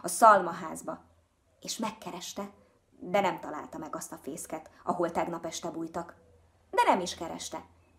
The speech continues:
mert már védve érezte magát. És hozzáfogott megenni a cipót, amit hozott, a kenyérnek a tucát. És a kis állami gyerek,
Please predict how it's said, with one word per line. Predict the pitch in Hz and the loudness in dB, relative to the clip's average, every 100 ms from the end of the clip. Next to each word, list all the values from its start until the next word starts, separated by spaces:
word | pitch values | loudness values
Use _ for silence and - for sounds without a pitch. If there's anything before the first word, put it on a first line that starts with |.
| - | -4
mert | 175 175 | -2 0
már | 175 175 | 0 2
védve | 196 190 - 123 | 6 6 4 -6
érezte | 113 147 - 151 | -6 -6 -8 -6
magát. | 120 123 107 - - _ _ - _ _ - - - _ - | -4 -4 -6 -12 -20 _ _ -20 _ _ -20 -20 -20 _ -18
És | - - - | -16 -14 -8
hozzáfogott | 226 180 175 - 139 156 - | -8 -6 -8 -6 -10 -10 -8
megenni | 175 180 165 160 147 | -6 -4 -6 -10 -12
a | 143 - | -14 -8
cipót, | 196 147 147 - | -8 -6 -10 -12
amit | 147 147 - | -12 -14 -8
hozott, | 170 180 151 - - _ - _ _ _ _ - | -8 -8 -12 -16 -20 _ -20 _ _ _ _ -20
a | - - | -18 -16
kenyérnek | - 196 196 160 156 - - - | -8 -8 -8 -12 -14 -16 -18 -18
a | - - - | -20 -20 -14
tucát. | - - - - - - - _ _ _ _ _ _ _ _ _ _ _ _ _ - - - | -14 -12 -14 -14 -20 -20 -20 _ _ _ _ _ _ _ _ _ _ _ _ _ -20 -20 -14
És | - 196 | -6 -4
a | 196 | -2
kis | 349 381 - | 0 0 0
állami | 240 214 180 175 | 0 0 -2 -2
gyerek, | 185 185 214 | -2 -2 -6